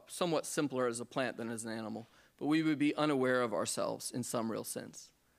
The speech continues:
I mean, the animal has some self-awareness, but not deep intellectual self-awareness. But we are neither angels nor animals. We are rational animals, spiritual animals,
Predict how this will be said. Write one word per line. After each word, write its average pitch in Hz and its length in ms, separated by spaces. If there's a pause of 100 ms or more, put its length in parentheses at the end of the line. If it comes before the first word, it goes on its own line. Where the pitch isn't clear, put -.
(240)
I 151 40
mean, 156 140
the 160 100
animal 170 360
has 131 220
some 123 380
self-awareness, 110 840
but - 120 (640)
not 139 360
deep 139 320
intellectual 117 640
self-awareness. 113 600 (440)
But 151 80
we 185 180
are 240 100
neither 202 440
angels 151 840
nor 139 300
animals. 135 720 (360)
We 151 180
are 165 280
rational 139 840 (120)
animals, 127 560
spiritual - 800
animals, - 560